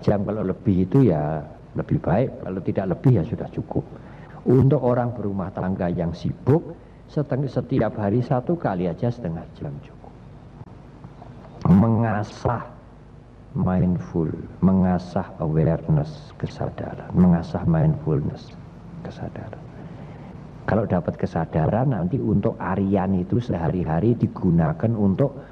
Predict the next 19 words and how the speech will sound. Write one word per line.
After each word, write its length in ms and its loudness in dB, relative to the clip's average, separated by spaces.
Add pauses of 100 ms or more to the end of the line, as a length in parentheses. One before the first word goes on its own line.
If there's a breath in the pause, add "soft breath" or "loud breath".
(140)
ngawasi 800 2
pikiran 640 0
dan 160 0
perasaannya 720 0
sendiri. 720 0 (480 loud breath)
Itulah 960 4
meditasi 1120 0
vipassana. 1120 -4
Jadi 160 8
meditasinya 640 6 (400 loud breath)
berapa 240 4
lama, 320 4
Bante? 320 4
Sepanjang 800 4
hari, 320 2 (320)
selama 480 0
Anda 240 4
tidak 320 0
tidur. 400 2